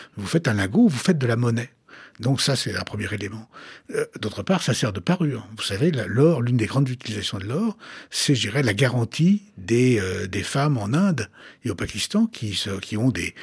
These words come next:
ceintures en or à leur mariage. Et ça, c'est leur assurance, hein. C'est, euh, c'est,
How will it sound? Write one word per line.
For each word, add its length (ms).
ceintures 420
en 100
or 240
à 40
leur 120
mariage. 560
Et 80
ça, 160
c'est 160
leur 160
assurance, 480
hein. 120
C'est, 400
euh, 120
c'est, 340